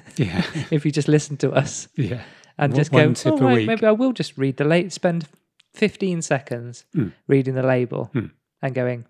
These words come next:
Speaker 1: 'Hold on, there is, there is an alternative here.'"
Speaker 2: Yeah.
Speaker 1: I think that's kind of what I'm saying. So we have a choice of whether we wanna be played or not. If you
Speaker 2: Yeah.
Speaker 1: kinda go around with your, with your blinkers on
Speaker 2: Yeah.
Speaker 1: and just accepting everything at face value, then do that. You will be played.
Speaker 2: Mm.
Speaker 1: That's where I'm coming from.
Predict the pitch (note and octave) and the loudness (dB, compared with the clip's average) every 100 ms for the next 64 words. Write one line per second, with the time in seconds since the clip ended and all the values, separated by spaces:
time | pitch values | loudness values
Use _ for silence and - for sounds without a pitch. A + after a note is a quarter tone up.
0 | - D3 A2 A#2 B2 A#2 - B2+ B2+ B2 | -14 -14 -10 -8 -8 -8 -10 -6 -6 -6
1 | A#2 - A#2+ A#2 - - C#3 B2 _ - | -10 -12 -16 -14 -18 -16 -16 -18 _ -6
2 | C#3 C#3+ C3 - - A#2+ A2+ - A2+ - | -4 -4 -6 -6 -8 -8 -8 -12 -18 -16
3 | B2 A#2 D3 C3+ - - _ _ C#3+ C3 | -16 -6 -4 -4 -6 -20 _ _ -2 -2
4 | C#3 - D3+ C3 B2 B2+ B2 A#2+ - - | -4 2 4 4 2 -2 -2 -4 -8 -8
5 | A#2+ A#2 C3 C3+ D#3 - _ _ D3 D3+ | -8 -8 -10 -12 -14 -18 _ _ -4 0
6 | A#2+ E3+ D#3+ C#3+ C3+ B2+ B2+ B2 B2 A#2+ | 2 2 4 2 2 0 0 -2 -2 -2
7 | A#2+ A#2+ _ _ _ _ _ C#3 B2+ C3 | -2 -4 _ _ _ _ _ -2 -2 -2
8 | B2 A#2+ B2 B2 _ _ - B2 - _ | -4 -2 -4 -10 _ _ -6 -6 -6 _
9 | _ _ C3 B2 B2 C#3+ - C3+ - C3+ | _ _ -8 -8 -8 -10 -2 -2 0 -4
10 | B2 A#2+ A#2+ A#2+ - B2 A#2 - A#2 A2+ | -2 -6 -8 -8 -4 -4 -4 -4 -4 -4
11 | B2 A#2 - _ _ _ _ - B2+ B2 | -8 -10 -12 _ _ _ _ -6 -6 -2
12 | B2 A2+ B2+ B2+ B2+ A#2+ - A#2+ A2+ A2 | -2 -2 -2 0 0 -4 -6 -8 -6 -8
13 | - _ _ _ _ _ F3 C#3+ D3+ C3+ | -12 _ _ _ _ _ 0 2 2 -4
14 | A2+ A2+ A#2 A2+ - C#3+ | -8 -12 -16 -18 -16 -16